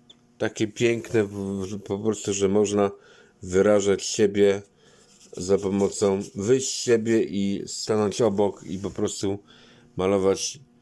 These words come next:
e, malować. To jest coś pięknego po prostu, to jest coś pięknego. Tak więc będę malował,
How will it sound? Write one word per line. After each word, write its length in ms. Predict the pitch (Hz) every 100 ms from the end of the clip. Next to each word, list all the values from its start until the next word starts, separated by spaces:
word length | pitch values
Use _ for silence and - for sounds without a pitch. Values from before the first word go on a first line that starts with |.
| _ _ _
e, 200 | - 90
malować. 800 | 92 95 95 87 78 67 - -
To 120 | -
jest 420 | 98 90 - - -
coś 240 | 113 -
pięknego 580 | 104 90 - 80 80 -
po 120 | 78
prostu, 440 | - - - - -
to 60 | 82
jest 300 | 85 - -
coś 240 | 104 -
pięknego. 560 | - 80 - 71 - - _ _ _ _ _ _ _ _ _ _ -
Tak 200 | 92 82
więc 240 | 85 80
będę 320 | 95 104 104
malował, 680 | 92 90 92 87 92 92 90